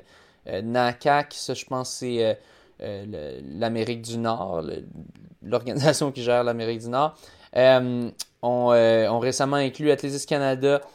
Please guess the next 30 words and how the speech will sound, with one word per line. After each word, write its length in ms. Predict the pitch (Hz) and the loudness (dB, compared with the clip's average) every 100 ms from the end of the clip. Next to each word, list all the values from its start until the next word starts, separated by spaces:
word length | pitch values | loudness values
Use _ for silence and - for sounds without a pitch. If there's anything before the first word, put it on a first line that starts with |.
| - - _ - | -20 -20 _ 0
euh, 220 | 113 110 | 0 2
dans 400 | 113 123 135 135 | 0 0 2 0
le 260 | 120 117 | 2 2
World 300 | 113 123 143 | 2 4 4
Athletics 420 | 135 135 131 131 - | 4 0 -2 -2 -4
Continental 800 | 135 127 127 123 123 120 123 117 | -6 -4 -6 -4 -4 -2 -2 -2
Tour 440 | - 131 131 127 123 - _ - | -4 -2 0 0 0 -4 _ -10
Silver, 520 | - 151 147 131 143 147 147 135 | 0 4 4 2 2 4 4 2
euh, 40 | 113 | -4
donc 200 | 110 117 | -2 2
argent, 420 | 123 123 139 139 | 2 2 0 0
bronze 640 | 123 123 131 135 135 123 - | 0 -2 0 0 -2 -4 -4
et 280 | 113 110 - | -2 -4 0
Challenger 840 | 131 131 123 117 123 131 127 117 _ _ _ - | 2 2 0 -4 -4 -2 -2 -6 _ _ _ -10
Series, 760 | - 131 123 123 151 175 131 113 - - _ - | -4 -2 0 -2 -4 -6 -8 -10 -12 -20 _ -6
euh, 680 | 120 117 113 110 113 110 107 | 0 2 2 2 2 0 -2
ce 160 | 107 - | -4 -8
qui, 280 | - 123 123 | -6 0 2
euh, 100 | 117 | 2
vient 300 | 113 131 131 | 0 -4 -2
avec, 540 | 120 120 117 123 120 123 | 2 2 4 0 0 -2
euh, 760 | 107 104 92 92 85 85 78 98 | 0 0 0 -2 -2 -2 -4 2
de 100 | 147 | 6
l'argent 400 | 180 123 147 196 | 6 4 -4 -2
quand 220 | 156 143 | -2 -2
même, 320 | 147 190 196 | -4 -6 -4
euh, 240 | 117 98 92 | -4 -4 -4
assez 300 | 135 - 175 | -2 -2 -4
pour 220 | 131 - | -6 -4
faire, 420 | - 131 147 131 | 2 4 4 2